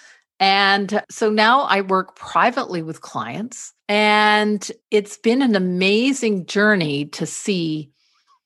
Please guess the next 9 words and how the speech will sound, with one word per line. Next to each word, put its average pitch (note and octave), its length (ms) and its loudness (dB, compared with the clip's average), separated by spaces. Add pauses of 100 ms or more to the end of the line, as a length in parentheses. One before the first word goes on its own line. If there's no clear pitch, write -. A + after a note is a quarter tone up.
(240)
which F#3+ 500 -2
clients - 840 -2 (560)
and E3+ 300 -2
where G3+ 320 4
these F3+ 220 0
clients D#3 480 -2
have C3+ 260 -6
come C#3 320 -6
from. A#2 480 -8